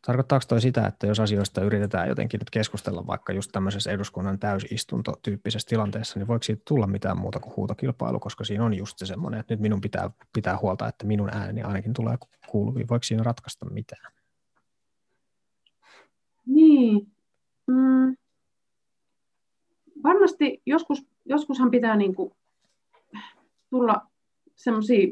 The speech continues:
Speaker 2: linjanvetoja ja ratkaisuja,
Speaker 1: Mm.
Speaker 2: ja politiikka on kilpailua ja,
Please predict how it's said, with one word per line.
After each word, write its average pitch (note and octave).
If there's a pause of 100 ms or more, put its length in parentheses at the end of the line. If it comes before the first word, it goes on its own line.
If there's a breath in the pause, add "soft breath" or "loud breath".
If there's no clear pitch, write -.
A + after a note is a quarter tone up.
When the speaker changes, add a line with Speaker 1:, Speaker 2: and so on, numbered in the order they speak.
(260)
Speaker 2:
linjanvetoja E3
ja E3
ratkaisuja, -
Speaker 1:
Mm. G#2
Speaker 2:
ja G2
politiikka F#3+
on G3
kilpailua E3+ (200)
ja, -